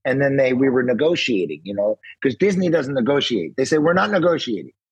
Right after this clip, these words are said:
And then you ask for stuff and they're like, "Ah, I don't know." So I'm gonna just say that was my biggest mistake, not negotiating better on the reunion.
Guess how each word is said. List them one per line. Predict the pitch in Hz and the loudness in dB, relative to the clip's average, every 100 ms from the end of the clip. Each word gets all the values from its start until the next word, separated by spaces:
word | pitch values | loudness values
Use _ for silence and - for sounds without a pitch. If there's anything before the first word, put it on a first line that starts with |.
| _ - | _ -4
And | 147 | -2
then | 156 156 143 | 0 0 2
you | 160 | 2
ask | - 147 156 - | 2 -2 -2 -2
for | 135 | -2
stuff | - 117 131 | 0 -2 -2
and | 156 | -2
they're | 185 | 0
like, | 220 | 0
"Ah, | 302 330 330 285 | 0 0 2 0
I | 269 | 0
don't | 247 190 | 0 2
know." | 143 - - | 0 -2 -4
So | 190 170 - - - | -2 -2 -4 -8 -2
I'm | 165 | 0
gonna | 170 202 | 2 2
just | 196 214 - | 0 0 0
say | 185 156 151 143 _ _ - | 0 2 -2 -4 _ _ -2
that | 151 | 0
was | 170 143 | 0 0
my | 151 | 0
biggest | 143 147 143 | 0 0 -2
mistake, | 143 131 131 107 - | -2 -2 0 -2 0
not | 151 180 | 0 2
negotiating | 185 170 170 175 151 147 135 | 2 2 0 0 0 -2 0
better | 139 139 135 127 | 2 2 2 0
on | 131 | -2
the | 127 123 | 0 2
reunion. | 123 135 127 117 95 | 2 0 0 -2 -6